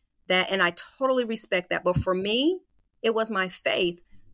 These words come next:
What I began to know is that there was something and someone greater than me controlling my life. And I knew that I had a purpose in this world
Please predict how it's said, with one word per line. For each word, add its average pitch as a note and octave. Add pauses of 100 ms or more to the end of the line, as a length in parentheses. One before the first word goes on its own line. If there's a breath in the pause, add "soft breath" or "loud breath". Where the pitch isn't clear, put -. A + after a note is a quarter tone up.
(360)
What A3+
I A3
began A#3
to E4
know F#3
is F#3
that F3
there G3+
was G3
something B3
and F#3
someone F#3+
greater F3
than D#3+
me F3+ (880)
controlling A3 (140)
my E3+
life. F3 (540)
And G3 (140)
I G3
knew G#3+
that A#3+
I G#3
had G#3
a D#3+
purpose A3+
in A3+
this G#3+
world F#3